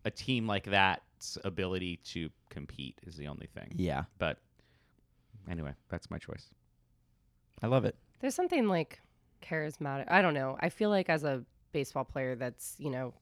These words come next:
Speaker 3: playing in all these big parks, there's, like, all this money getting thrown around, all this, like, commercialism and stuff. Like, maybe it would be endearing to get to go play somewhere like that
Speaker 1: Yeah.
Speaker 3: a couple times on the road, too.
Speaker 1: I mean, you, like, I watched, we talked about this on the podcast. I watched, like, the Little League World Series,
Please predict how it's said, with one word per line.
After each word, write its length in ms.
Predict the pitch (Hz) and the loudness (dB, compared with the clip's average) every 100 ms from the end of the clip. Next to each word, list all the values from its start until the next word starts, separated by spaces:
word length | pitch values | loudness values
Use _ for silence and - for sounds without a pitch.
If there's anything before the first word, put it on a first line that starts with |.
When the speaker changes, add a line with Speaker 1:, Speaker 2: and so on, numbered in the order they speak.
| _ - | _ -6
Speaker 3:
playing 240 | 147 135 | -2 0
in 80 | 131 | 0
all 80 | 127 | -2
these 180 | 127 131 | -4 -4
big 220 | 135 127 | -6 -4
parks, 420 | 135 127 123 - | -4 -2 -2 -6
there's, 260 | 139 131 143 | -8 -6 -4
like, 260 | 135 - - - _ | -4 -4 -20 -20 _
all 60 | 147 | -10
this 100 | - | 2
money 260 | 175 170 | 6 6
getting 280 | 160 151 147 | 6 4 4
thrown 220 | 156 147 | 2 2
around, 240 | 143 139 139 | 4 4 2
all 60 | 131 | 0
this, 180 | 131 | -2
like, 160 | 135 131 _ - | -4 -6 _ -4
commercialism 800 | 165 151 - 147 143 143 139 | 2 2 2 2 2 0 0
and 200 | 139 135 | 0 -2
stuff. 360 | - - 135 - | -4 0 0 0
Like, 240 | 139 131 - - _ - | -4 -4 -10 -20 _ 0
maybe 220 | 180 160 | 2 2
it 80 | 151 | 0
would 140 | 147 | -2
be 160 | 147 135 | -4 -2
endearing 540 | 135 135 135 135 135 | 0 0 2 2 2
to 60 | 135 | 2
get 140 | 131 139 | 0 0
to 60 | |
go 280 | 139 135 135 - | 0 0 -2 -2
play 260 | 147 135 | 2 2
somewhere 460 | 135 - 135 135 135 | 2 0 2 2 2
like 220 | 139 135 - | 2 0 2
that 340 | 151 160 - - | 4 4 2 -4
Speaker 1:
Yeah. 240 | 117 160 143 | -6 -2 0
Speaker 3:
a 60 | 165 | 2
couple 220 | 175 - | 0 2
times 340 | 180 170 175 170 | 4 4 4 2
on 100 | 175 | 2
the 100 | 170 | 4
road, 300 | 170 165 - | 4 2 0
too. 420 | 175 175 175 170 | -2 0 0 0
Speaker 1:
I 60 | 147 | 2
mean, 140 | 165 | 4
you, 200 | 160 156 | 4 2
like, 260 | 139 139 - - _ _ - | 4 4 2 -10 _ _ -2
I 120 | 120 | -2
watched, 560 | 123 131 - - - - - | 2 0 0 -12 -14 -18 -10
we 100 | 131 | -6
talked 220 | 156 - | -4 -4
about 140 | 104 | -6
this 140 | 101 - | -6 -10
on 60 | |
the 60 | 92 | -8
podcast. 440 | 92 85 92 87 92 | -6 -6 -6 -6 -4
I 20 | |
watched, 220 | 90 - | -6 -6
like, 120 | 90 | -8
the 100 | 87 | -6
Little 260 | 82 87 90 | -6 -6 -6
League 200 | 95 87 | -6 -6
World 220 | 95 95 | -6 -6
Series, 460 | - 95 98 107 - | -6 -6 -4 -6 -8